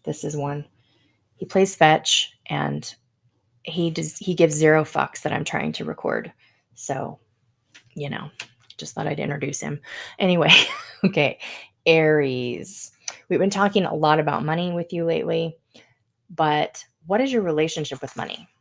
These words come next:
This can be some deep work, and truthfully, all of us should do it at some point. So, like, if you grew up without money, there can be a scarcity mindset, and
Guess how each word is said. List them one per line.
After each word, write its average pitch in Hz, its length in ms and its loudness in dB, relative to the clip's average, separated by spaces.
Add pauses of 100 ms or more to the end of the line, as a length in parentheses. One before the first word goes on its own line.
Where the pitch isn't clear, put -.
(340)
This 214 260 4
can 233 160 2
be 214 140 2
some 190 300 -2
deep 175 360 -6
work, - 420 -4
and 151 100 -8
truthfully, 175 720 -2 (560)
all 170 160 0
of 139 100 0
us 127 80 -4
should 147 240 -6
do 127 160 -2
it 104 80 -2
at 87 100 -6
some 127 160 -8
point. - 320 -8 (1120)
So, - 120 -2
like, 214 160 6
if 226 100 4
you 226 120 2
grew 254 240 0
up 247 100 -2
without 160 360 0
money, 143 400 -8 (240)
there 170 160 0
can 185 140 -6
be 175 220 -4
a 151 60 -6
scarcity 147 540 -2
mindset, 143 800 -4
and 139 340 -6